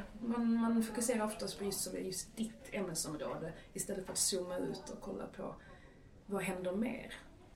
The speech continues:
Och sen om vi då tar det andra målet, att göra bra grejer för Malmö, så blir det att vi försöker vara den här internationella plattformen, eh, för vårt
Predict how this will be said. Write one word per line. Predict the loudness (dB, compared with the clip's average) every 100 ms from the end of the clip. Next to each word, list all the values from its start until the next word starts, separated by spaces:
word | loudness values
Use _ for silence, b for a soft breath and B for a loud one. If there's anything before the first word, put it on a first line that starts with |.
| -18 -18 -20 -20 -10
Och | -4
sen | -2 0
om | 2
vi |
då | 4 4
tar | 2 2
det |
andra | 4 4 2 2 2 2 0 0 -2 -6 2
målet, | 4 4 2 -4 -8
att | -10 -4
göra | 0 0
bra | -2 -6 -2
grejer | -2 -2 -4
för | -6
Malmö, | 0 2 4 2 0
så | -4 -4
blir | -2 0
det | 2 0
att |
vi | -2
försöker | -2 -2 0
vara | 2 6
den | 6
här | 4
internationella | 0 -2 -2 -6 -2 0 0 0 -4 -4
plattformen, | -4 -2 -2 -2 -2 -4 -6 B B B B -14 -6
eh, | -4 -4 -6
för | -4 -2 0 -2 -2 -4 -2
vårt | -4 -6